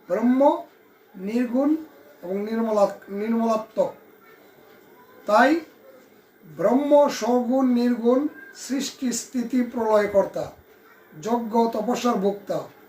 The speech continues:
সর্বলোক ও মহেশ্বর, পরমাত্মা পুরুষোত্তমী ভগবত তত্ত্ব। আর উহার যে অনির্দিষ্ট অক্ষর নির্বি-, নির্বিশেষ নির্গুণ বিভাব, তাহাই ব্রহ্মতত্ত্ব।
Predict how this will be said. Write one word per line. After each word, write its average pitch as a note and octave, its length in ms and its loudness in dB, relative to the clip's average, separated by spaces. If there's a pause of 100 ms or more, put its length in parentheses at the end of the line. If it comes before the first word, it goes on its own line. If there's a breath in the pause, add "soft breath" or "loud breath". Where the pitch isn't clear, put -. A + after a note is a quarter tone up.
(160)
সর্বলোক A#3 580 0 (120)
ও G#3 320 0
মহেশ্বর, F3+ 540 -4 (920)
পরমাত্মা B3+ 640 2
পুরুষোত্তমী B3+ 680 -4
ভগবত G#3 640 0
তত্ত্ব। - 420 -10 (100)
আর G3 260 0 (640)
উহার B3 360 4
যে C#4+ 160 4
অনির্দিষ্ট A#3 720 -4 (320)
অক্ষর A3 480 -4
নির্বি-, G3+ 480 -6
নির্বিশেষ A#3 680 -2 (380)
নির্গুণ A3+ 520 -2 (320)
বিভাব, F3 380 0 (760)
তাহাই G#3+ 300 2
ব্রহ্মতত্ত্ব। G#3 920 -2